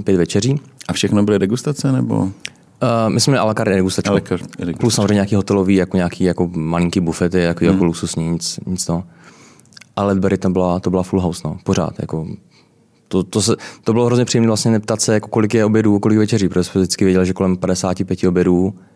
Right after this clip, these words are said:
Speaker 1: a šedesát, šedesát sedmi večeří, no.
Speaker 2: To už bylo s otočením?
Speaker 1: My jsme otáčeli v Ledbury jenom první dva, tři stoly na
Speaker 2: Jo.
Speaker 1: večeře.
Speaker 2: Jo.
Speaker 1: Ale obědy se neotáčely.
Speaker 2: Obědy se natáčely.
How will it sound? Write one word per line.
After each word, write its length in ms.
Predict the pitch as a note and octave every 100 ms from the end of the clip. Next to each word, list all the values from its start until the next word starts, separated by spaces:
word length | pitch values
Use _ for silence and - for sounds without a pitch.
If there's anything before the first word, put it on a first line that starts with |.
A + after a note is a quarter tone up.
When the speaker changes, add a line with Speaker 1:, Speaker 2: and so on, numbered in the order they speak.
| _ _ _ _ _ _
Speaker 1:
a 80 | F#2+
šedesát, 560 | - - F#2 - F2 -
šedesát 420 | - F2+ E2+ F2
sedmi 280 | - F2 F2
večeří, 340 | E2+ F#2 F#2 - -
no. 80 | -
Speaker 2:
To 100 | G#2+
už 80 |
bylo 180 | G#2 A2
s 80 | A2
otočením? 540 | F#2+ G2 F#2 D#2 D2+ - _ _ _ _ _ _ - - -
Speaker 1:
My 80 |
jsme 140 | - A#2+
otáčeli 500 | A2+ G2 A2+ A2+ A2
v 60 |
Ledbury 480 | A2 G#2+ A2 G#2+ G#2+
jenom 380 | G2+ G2+ G2+ G2+
první 400 | G2+ G2 G2+ G2
dva, 140 | F#2+
tři 160 | F#2+ -
stoly 240 | - F2+ E2+ - -
na 80 |
Speaker 2:
Jo. 0 | F2+
Speaker 1:
večeře. 260 | G2+ F2+ D#2+ - _ -
Speaker 2:
Jo. 120 | F2 F2 -
Speaker 1:
Ale 400 | G2 F#2+ F#2+ F#2
obědy 260 | F#2 G2 G2
se 100 | F#2
neotáčely. 440 | E2+ E2 - - - _ _ _ _ _
Speaker 2:
Obědy 260 | - - A2
se 160 | - G#2
natáčely. 460 | - - - -